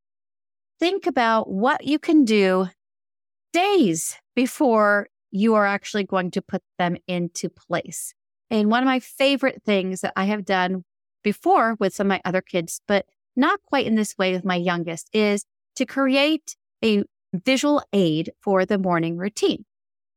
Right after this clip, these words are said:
There's no doubt that a well-planned morning routine will reduce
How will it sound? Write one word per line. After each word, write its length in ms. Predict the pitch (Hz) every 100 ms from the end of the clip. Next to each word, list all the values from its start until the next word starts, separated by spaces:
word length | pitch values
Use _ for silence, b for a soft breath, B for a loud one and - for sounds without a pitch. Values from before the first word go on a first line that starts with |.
| _ _
There's 240 | 269 269
no 300 | 254 262 302
doubt 300 | 294 226 185
that 100 | 196
a 60 | 190
well-planned 720 | 190 185 208 220 196 180 175 -
morning 360 | 190 208 208 208
routine 680 | 202 - 202 180 165 170 -
will 420 | 202 214 208 208 -
reduce 680 | 196 170 220 233 240 -